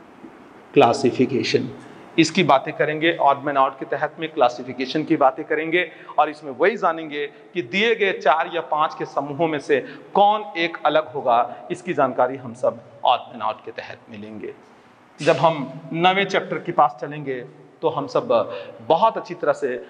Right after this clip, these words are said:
concept लेंगे और वो होगा मेरा series। ये very important chapter होगा series की बात जब हम सब करेंगे। Series में हम सब क्या देख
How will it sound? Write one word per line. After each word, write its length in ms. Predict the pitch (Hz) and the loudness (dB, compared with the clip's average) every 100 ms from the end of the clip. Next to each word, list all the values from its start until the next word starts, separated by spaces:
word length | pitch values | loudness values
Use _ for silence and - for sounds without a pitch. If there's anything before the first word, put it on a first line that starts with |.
| - - | -12 -12
concept 540 | - 151 151 196 - | -2 -2 0 -2 -2
लेंगे 360 | 156 139 123 135 - | -6 -4 -4 -4 0
और 120 | 139 | 0
वो 140 | 127 139 | 0 -2
होगा 300 | - 131 127 | 0 0 0
मेरा 380 | 117 117 110 - - - | 0 2 0 -2 -14 -14
series। 880 | - - 180 190 160 117 - - - - - - - - - - 151 | -6 0 0 2 0 -2 -6 -10 -12 -16 -20 -20 -20 -20 -20 -6 0
ये 120 | 156 127 | 0 2
very 260 | 185 214 220 | 2 2 0
important 480 | 196 175 165 170 165 | 0 2 2 0 -2
chapter 340 | 160 - 170 | 0 2 0
होगा 180 | 151 151 | 0 0
series 360 | 147 - 147 151 | 0 -2 -6 -6
की 100 | 160 | 0
बात 240 | 127 127 | 2 2
जब 140 | 139 127 | 0 -4
हम 120 | 135 | -6
सब 200 | 135 120 | -6 -2
करेंगे। 420 | 135 127 113 120 120 - - | -2 -2 -4 -6 -8 -16 -20
Series 320 | - 208 233 | -4 0 0
में 100 | 202 165 | -2 -4
हम 120 | 165 | -4
सब 200 | 170 - | -6 2
क्या 140 | 151 | 2
देख 160 | 135 | 2